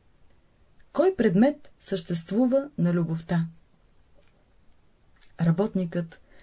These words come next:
е достоен за своята прехрана. Ученикът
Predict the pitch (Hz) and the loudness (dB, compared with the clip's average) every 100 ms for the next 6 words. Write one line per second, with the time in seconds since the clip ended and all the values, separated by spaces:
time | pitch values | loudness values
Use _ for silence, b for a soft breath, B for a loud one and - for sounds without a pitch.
0 | b b 196 175 190 - 240 277 226 165 | b b 4 4 0 2 4 4 2 0
1 | - - - 165 165 165 170 160 165 165 | -4 -14 -8 -4 -2 2 2 2 -2 -4
2 | 170 165 180 175 165 165 - - _ _ | -4 -2 0 2 0 -2 -16 -20 _ _
3 | _ _ _ _ _ _ 175 165 170 240 | _ _ _ _ _ _ -6 2 4 4
4 | 294 180 165 - | 2 -6 -8 -18